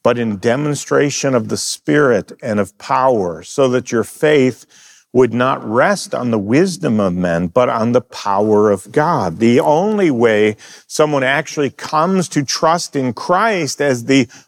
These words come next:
only hope in life and death is because of the power of God. It's not resident in the sinner.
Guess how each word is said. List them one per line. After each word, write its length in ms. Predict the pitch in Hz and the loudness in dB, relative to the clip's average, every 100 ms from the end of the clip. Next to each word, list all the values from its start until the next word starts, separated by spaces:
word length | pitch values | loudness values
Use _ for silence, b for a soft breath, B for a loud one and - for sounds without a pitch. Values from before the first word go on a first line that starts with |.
| _ | _
only 460 | 170 196 226 208 175 | 0 2 2 2 0
hope 380 | 143 185 185 156 | 2 0 2 0
in 160 | 135 | 0
life 320 | 143 165 165 | 2 0 0
and 200 | 135 123 | -2 0
death 400 | 113 196 220 185 | 2 2 0 -2
is 120 | 165 131 | -6 -4
because 380 | 151 160 165 | -4 0 0
of 100 | 156 | 0
the 80 | 143 | -2
power 580 | - - 165 202 190 185 | -4 -2 2 2 4 2
of 140 | 156 | 0
God. 560 | 135 180 240 135 85 - _ _ _ _ _ _ _ _ - | 0 0 0 -2 -6 -20 _ _ _ _ _ _ _ _ -2
It's 180 | 147 175 | 0 2
not 260 | 180 190 151 | 0 0 -4
resident 880 | 127 123 165 226 196 196 185 156 | -4 2 4 2 2 0 0 -2
in 400 | 170 185 190 180 | -6 -2 0 2
the 120 | 156 135 | 2 0
sinner. 920 | - - 220 196 165 117 85 73 | -6 -6 -2 0 2 2 -2 -8